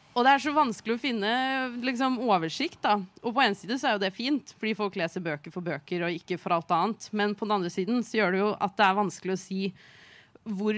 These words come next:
langt har vi kommet, da. Men generelt, liksom, det er mye Mannen som elsket, eh, Yngve. Og så er det ikke så mye av resten, da.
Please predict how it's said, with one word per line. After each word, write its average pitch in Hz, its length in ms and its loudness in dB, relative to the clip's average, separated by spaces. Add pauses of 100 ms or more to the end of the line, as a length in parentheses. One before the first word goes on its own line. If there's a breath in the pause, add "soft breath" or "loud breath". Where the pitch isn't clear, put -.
langt 196 380 -2
har 165 180 2
vi 196 140 0 (100)
kommet, 214 380 -4
da. 214 100 0 (600 soft breath)
Men 220 260 -2
generelt, 208 520 -2
liksom, 220 360 -4
det 220 80 0
er 226 80 -4
mye 208 160 0
Mannen 190 380 0
som 214 160 -4
elsket, 180 420 -8 (160)
eh, 180 240 -2
Yngve. 175 240 -4 (800 soft breath)
Og 202 80 -4
så 202 80 2
er 175 100 4
det 170 100 -2
ikke - 120 -10
så 214 60 -2
mye 185 180 0
av 185 80 2
resten, 196 320 -6
da. 185 80 -2